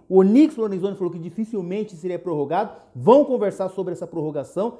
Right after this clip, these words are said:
e dentro dessa prorrogação eu acredito que vai trazer também a, a, à tona a questão do Renda Brasil, deve prorrogar, eu acredito, é opinião minha, deve prorrogar o auxílio emergencial,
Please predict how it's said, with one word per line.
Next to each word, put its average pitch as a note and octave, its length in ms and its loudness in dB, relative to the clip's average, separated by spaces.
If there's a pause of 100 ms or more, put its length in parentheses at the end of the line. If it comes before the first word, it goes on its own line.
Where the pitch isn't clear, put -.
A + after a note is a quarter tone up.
(160)
e G#3 80 -12
dentro D4 500 -4
dessa A#3+ 540 0
prorrogação G3 840 -2 (200)
eu G#3+ 180 6
acredito G#3 600 0
que - 400 -2 (180)
vai A#3 360 2
trazer G3+ 360 -2
também G3+ 560 -6
a, D#3+ 600 -4
a, - 80 -14 (280)
à C#3+ 80 -6
tona A#3+ 420 2 (200)
a E3+ 80 -6
questão G3+ 320 -2
do G#3+ 80 -2
Renda G#3 240 -2
Brasil, C#3 520 -6 (240)
deve C4 420 4
prorrogar, F3+ 640 -2
eu F3+ 120 -2
acredito, E3 460 -10
é E3+ 40 -6
opinião F3+ 340 -8
minha, F#3 420 -8 (300)
deve A#3+ 380 2
prorrogar E3+ 720 -4 (160)
o E3 80 -2
auxílio E3+ 300 -2
emergencial, D3+ 880 -4